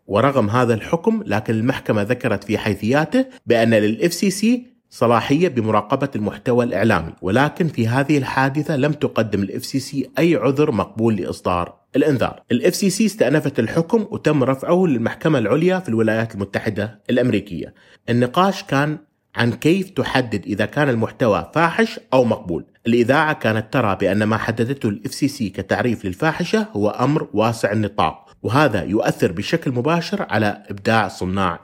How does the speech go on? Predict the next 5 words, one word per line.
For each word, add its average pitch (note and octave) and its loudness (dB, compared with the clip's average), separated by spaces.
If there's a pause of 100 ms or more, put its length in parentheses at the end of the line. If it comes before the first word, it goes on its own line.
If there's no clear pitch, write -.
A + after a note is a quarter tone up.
المحتوى. A#2 0
والإذاعة A#2 0
قدمت A#2 0
في - -8
القضية D#3+ 0